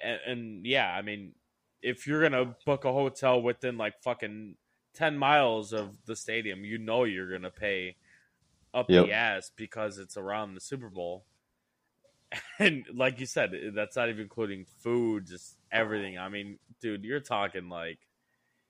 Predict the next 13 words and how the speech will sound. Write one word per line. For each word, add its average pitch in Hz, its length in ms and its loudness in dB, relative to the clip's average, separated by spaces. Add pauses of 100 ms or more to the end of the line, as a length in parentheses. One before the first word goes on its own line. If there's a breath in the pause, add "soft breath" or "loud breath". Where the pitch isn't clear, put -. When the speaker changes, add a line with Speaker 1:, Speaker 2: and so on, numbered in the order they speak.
Speaker 1:
if 143 160 -8
you're 311 140 2
going 147 340 8
with, 120 140 0
like, 101 340 -2 (320)
just 165 160 -16
say 151 140 -2
Speaker 2:
Oh, 113 80 10
Speaker 1:
you're 101 100 8
Speaker 2:
dude, 98 180 10
Speaker 1:
a 92 120 10
Speaker 2:
that - 120 2
Speaker 1:
couple, 90 360 -12